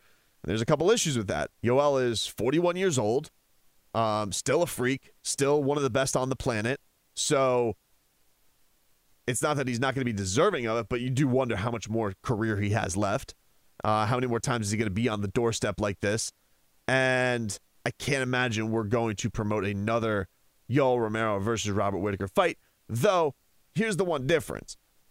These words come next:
You know, let's say the issue that the U F C has at welterweight, not with Colby Covington, we'll get to his performance in a bit, uh, but, like, with Stephen Thompson, who's a, a clear number one contender, it's tough to imagine him getting a fight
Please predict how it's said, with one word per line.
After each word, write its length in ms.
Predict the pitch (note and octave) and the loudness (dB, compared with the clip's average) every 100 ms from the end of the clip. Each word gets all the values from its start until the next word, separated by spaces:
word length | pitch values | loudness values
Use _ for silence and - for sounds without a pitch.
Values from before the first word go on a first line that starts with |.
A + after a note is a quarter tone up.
| _ _ _ - | _ _ _ -4
You 100 | D3+ | 2
know, 180 | D3+ C#3 | 2 4
let's 240 | F3+ - | 2 2
say 640 | - F#3 E3 D#3 C#3 C3+ - _ _ _ _ _ - | 2 4 4 4 2 0 -4 _ _ _ _ _ -2
the 220 | D#3 G3 | 2 2
issue 240 | F#3+ F3 | 2 2
that 300 | D#3 C#3+ A#2+ - | 2 2 0 -4
the 100 | A2 | 0
U 120 | C#3 C3+ | 2 2
F 80 | |
C 140 | - C3 | 0 0
has 200 | B2 G#2+ | 2 0
at 100 | G2+ | 0
welterweight, 560 | C3 A2+ G#2+ D2 A1+ - - _ - | 0 0 -2 -4 -6 -10 -20 _ -2
not 240 | E3+ E3 | 2 2
with 140 | C#3 | 2
Colby 240 | - C#3+ B2 | 2 2 2
Covington, 460 | B2+ A#2+ G2+ G#2+ | 0 0 -2 -2
we'll 100 | A2 | 0
get 180 | A2 B2 | 0 0
to 80 | A2+ | 0
his 140 | A2+ - | -2 -2
performance 420 | G2+ A2 G2 F#2+ | -2 -2 -2 -2
in 80 | F#2 | 0
a 40 | |
bit, 240 | A#2+ G2+ - _ _ _ _ _ - | 0 0 -4 _ _ _ _ _ 0
uh, 400 | B2+ B2+ B2 A#2 F#2+ | 2 4 2 0 -2
but, 200 | A#2+ C3+ | -2 0
like, 120 | C3+ | 0
with 100 | C3 | 0
Stephen 300 | - F3+ C#3+ | 0 -2 0
Thompson, 420 | E3 C3+ A2 G2+ | 0 0 0 -2
who's 260 | G#2+ A2+ G2 _ _ _ _ - | -2 -2 -4 _ _ _ _ 0
a, 520 | A2+ B1+ E2+ E2+ G2+ | 0 0 0 0 -2
a 40 | |
clear 280 | - D#3 E3 | -2 0 0
number 180 | D3 C3+ | 0 2
one 180 | B2+ A2 | 0 0
contender, 540 | A2+ G#2+ A2+ A2 G#2+ - _ _ - | -2 0 -2 0 -2 -6 _ _ -2
it's 200 | C#3+ - | -2 0
tough 280 | F3+ G#3+ - | 2 2 2
to 140 | G3 | -2
imagine 400 | D#3+ D#3 C#3+ B2+ | 0 0 0 0
him 180 | C3+ B2 | -2 0
getting 280 | B2+ C3+ B2 | 0 0 0
a 80 | A2 | -2
fight 440 | - C#3+ A2+ | 0 0 0